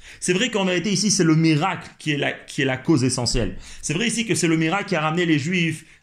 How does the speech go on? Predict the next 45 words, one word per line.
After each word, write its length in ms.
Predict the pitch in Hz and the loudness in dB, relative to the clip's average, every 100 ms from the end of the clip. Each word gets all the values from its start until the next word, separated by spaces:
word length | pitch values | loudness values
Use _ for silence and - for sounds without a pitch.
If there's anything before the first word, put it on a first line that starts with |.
| - | -8
à 240 | 147 143 | -6 -4
garder 320 | 131 151 147 | -2 -2 0
la 140 | 170 147 | 0 0
Torah 440 | 143 139 160 147 | 0 2 2 0
et 80 | 139 | 0
à 60 | 135 | 0
l'accepter 440 | 147 - 123 165 | -2 -2 -2 -2
de 80 | 143 | -2
leur 160 | 135 - | -2 -4
propre 200 | 147 127 | -4 -4
volonté. 360 | 135 123 123 | -4 -2 -2
Mais 60 | 113 | -2
il 20 | |
y 40 | |
a 40 | 165 | -2
quand 120 | 180 | -2
même 140 | 202 | -2
ici 180 | 190 190 | 0 0
une, 140 | 175 165 | -2 0
une 140 | 151 | 2
acceptation 580 | 156 - 165 156 156 170 | 2 0 -2 -2 -4 -4
qui 100 | 170 | -4
a 60 | 139 | -4
été 160 | 143 | -4
faite. 300 | 147 214 147 - - - | -4 -4 -4 -10 -18 -4
Il 40 | |
y 20 | 151 | -2
a 60 | |
quand 120 | 156 | 0
même 200 | 190 202 | 0 2
ici 240 | 185 - 190 | 2 2 0
quelque 180 | 175 165 | -2 0
chose 140 | 180 | 2
de 100 | 160 | 2
très 180 | 160 156 | 2 -2
fort 200 | 175 165 | -2 -2
qui 100 | 160 | 0
a 40 | |
été 180 | 151 151 | 0 -2
fait 180 | - 151 | -2 -2
dans 100 | 147 | 0
les 80 | 143 | 0
mots 140 | 160 | 0
du 100 | 147 | 2
Rabbi. 320 | 143 127 139 | 2 2 0